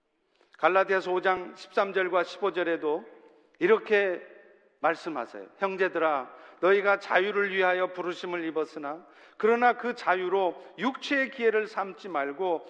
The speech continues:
오직 사랑으로 서로 종노릇해라. 온 율법도 결국은 너의 이웃을 사랑하기를 네 자신같이 사랑하라 하신 말씀이다. 만일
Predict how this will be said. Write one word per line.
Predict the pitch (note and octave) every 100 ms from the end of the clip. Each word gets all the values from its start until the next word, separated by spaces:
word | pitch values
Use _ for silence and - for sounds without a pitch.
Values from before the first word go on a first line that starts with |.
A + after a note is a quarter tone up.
| -
오직 | E3 F#3 F3 G#3+ F3+ - -
사랑으로 | - - D4 C#4+ B3+ A#3+
서로 | A#3 A3
종노릇해라. | G#3+ G#3+ G3+ G3 F3+ E3+ - - - _ _ _ _ _ - -
온 | E3+ A#3+ C#4
율법도 | B3+ B3 B3 B3 B3
결국은 | B3 G3+ G#3+ A3+ A#3+ B3+ C4+ - - -
너의 | C3+ G3+ A#3 B3+ B3 A3+ - - - -
이웃을 | B3 D4 C4+ C4+ B3+
사랑하기를 | A#3 - A#3 G#3+ F#3+ F3 F#3 G#3+ F3+ - -
네 | C#3 C#4 D#4+
자신같이 | - - G3 B3 A#3+ G#3+ G3+ - G#3+ G#3 G#3+ - -
사랑하라 | - - C#4 C#4 C4 A#3+ A3+ G#3+
하신 | G#3 A3 G#3+
말씀이다. | F3+ G3 - G#3+ F3 F3+ E3+ - _ _ _ _ _ _ _ _ _ _
만일 | - C#3 C#3+ C3 A#2